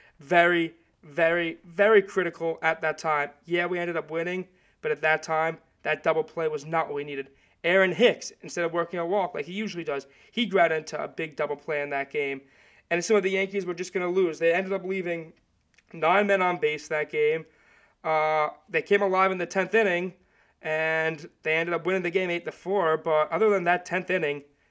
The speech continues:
game was really frustrating to watch. Uh, especially,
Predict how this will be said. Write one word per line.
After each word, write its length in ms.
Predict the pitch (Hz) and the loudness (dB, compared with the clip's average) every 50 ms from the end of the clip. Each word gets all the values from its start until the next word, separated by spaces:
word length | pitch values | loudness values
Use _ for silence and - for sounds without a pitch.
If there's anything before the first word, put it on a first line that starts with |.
| _ _ _ - | _ _ _ 0
game 220 | 220 190 214 196 | 2 4 4 4
was 160 | 165 143 135 | 2 -2 -6
really 420 | 131 131 143 170 190 180 165 156 139 | -10 -8 0 2 2 2 2 -2 -8
frustrating 720 | - - - - 170 151 151 - - 156 156 151 143 139 | -10 -14 -6 -2 0 0 0 -2 -2 -4 -2 -2 -2 -6
to 80 | 127 127 | -6 -6
watch. 460 | 143 151 143 131 131 - - - - _ _ _ _ _ _ _ _ _ _ _ _ _ - | -4 -4 -4 -4 -4 -8 -12 -18 -18 _ _ _ _ _ _ _ _ _ _ _ _ _ -8
Uh, 120 | 156 156 151 | -2 -2 0
especially, 520 | 147 - 247 240 226 - 247 214 220 - | 2 4 2 2 2 2 -2 -2 -4 -6